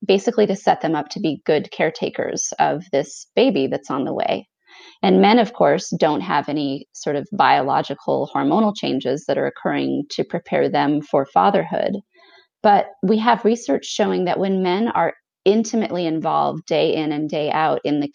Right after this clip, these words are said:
care of their babies, their brains actually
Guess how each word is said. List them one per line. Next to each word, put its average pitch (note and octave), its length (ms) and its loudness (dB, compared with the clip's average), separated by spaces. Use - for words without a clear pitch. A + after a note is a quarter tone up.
care E3+ 340 0
of F#3 160 -4
their C#3+ 160 -4
babies, D3+ 640 -2
their G#3 320 4
brains G#3+ 540 0
actually F#3+ 640 -4